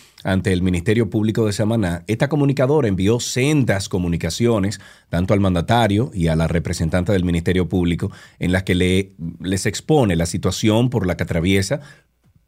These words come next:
desde el cuatro de marzo del año dos mil veintidós. Esta productora de televisión de Samaná dijo que hace cuatro meses,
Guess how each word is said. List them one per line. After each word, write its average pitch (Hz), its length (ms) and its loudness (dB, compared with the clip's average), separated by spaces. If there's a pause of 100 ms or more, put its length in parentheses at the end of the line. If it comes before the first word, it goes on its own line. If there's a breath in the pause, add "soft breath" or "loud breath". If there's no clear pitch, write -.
desde 117 520 2
el 98 100 2
cuatro 127 400 2
de 107 80 4
marzo 98 560 2 (140)
del 82 240 0
año 98 160 2
dos 85 120 0
mil 92 140 0
veintidós. 87 500 0 (300 loud breath)
Esta 131 240 2
productora 139 400 2
de 135 100 4
televisión 113 420 0
de 131 80 2
Samaná 120 380 0
dijo 135 340 0
que 117 120 2
hace 113 280 -2
cuatro 143 560 0
meses, 113 680 -2